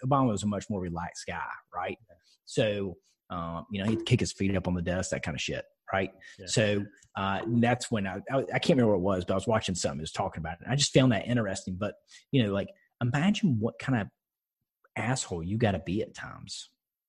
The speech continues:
Speaker 1: The best leaders I've ever had in my life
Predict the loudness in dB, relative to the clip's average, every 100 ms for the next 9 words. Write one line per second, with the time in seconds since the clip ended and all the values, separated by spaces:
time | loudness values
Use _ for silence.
0 | _ _ _ 6 6 8 8 8 6 2
1 | 8 10 12 10 6 2 0 0 2 0
2 | 2 2 2 0 0 0 0 -2 -14